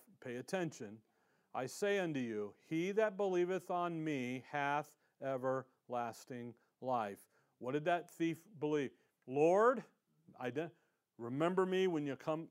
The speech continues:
when thou comest in thy kingdom." He's right there. But what is the issue? Believing on me.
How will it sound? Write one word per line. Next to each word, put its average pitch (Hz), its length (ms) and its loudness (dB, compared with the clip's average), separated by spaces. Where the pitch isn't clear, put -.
when 139 140 -8
thou 139 120 -2
comest 151 440 -4
in 147 100 -6
thy 139 120 -6
kingdom." 123 460 -8
He's 131 360 -4
right 135 460 2
there. 143 200 2
But 143 200 -4
what 160 180 0
is 151 180 -2
the 147 200 -4
issue? 127 400 -8
Believing 123 560 0
on 104 280 -10
me. 120 380 -8